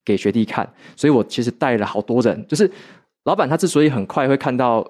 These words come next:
你可能有领导的潜力，是因为你做的事情除了把自己分内的事做完之外，我还去让整个团队的能力也跟着提升。那这样的人他会持续的前进嘛，你会持续去学新东西嘛。然后比较旧的，或者说已经，你已经熟练的东西，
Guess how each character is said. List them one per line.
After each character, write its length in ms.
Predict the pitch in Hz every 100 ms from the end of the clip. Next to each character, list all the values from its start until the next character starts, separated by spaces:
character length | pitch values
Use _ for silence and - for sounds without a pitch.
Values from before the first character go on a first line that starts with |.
| - _
你 120 | 117
可 140 | 123
能 100 | 101
有 140 | 101 101
领 160 | 104
导 140 | 110 104
的 40 |
潜 240 | 101 - 95
力， 140 | 107
是 160 | 101 113
因 100 | 113
为 180 | 117 98 - _ -
你 100 | 117
做 180 | 190
的 60 | 139
事 180 | 139 139
情 320 | - 95 95
除 240 | - 120
了 140 | 117 120
把 180 | 107 95
自 160 | -
己 120 | 110
分 180 | 92 120
内 100 | 110
的 80 | 101
事 160 | 92 107
做 160 | -
完 160 | 101 90
之 160 | - 98
外， 220 | 107 95 _ _ _ -
我 120 | 110
还 220 | 110 107
去 340 | 101 151 131 - -
让 220 | 151 135
整 140 | - 110
个 60 |
团 200 | 104 -
队 160 | 110 123
的 120 | 113
能 180 | 104 98
力 240 | 110 98 -
也 140 | 113 98
跟 140 | 120
着 100 | 113
提 200 | - 95
升。 260 | - 104 98 _ _ _ _ _
那 120 | 190
这 100 | 190
样 80 | 196
的 80 | 135
人 100 | 110
他 80 | 127
会 80 | 139
持 180 | -
续 100 | 98
的 80 | 110
前 200 | 104 90
进 180 | 95 107
嘛， 160 | 90 - -
你 100 | 113
会 120 | 135
持 220 | - 117
续 120 | 131
去 100 | 127
学 180 | 123 104
新 160 | 107 107
东 140 | 110
西 160 | - 101
嘛。 160 | 104 - _ _ _ _ -
然 140 | 117
后 280 | 151 139 - _
比 80 | 127
较 120 | 151
旧 220 | 156 165
的， 100 | 113
或 120 | 104 123
者 80 |
说 120 | 113 -
已 80 | 113
经， 160 | 120 131
你 60 |
已 20 | 120
经 120 | 113
熟 220 | - 101
练 120 | 123
的 80 | 98
东 160 | 101 98
西， 240 | 101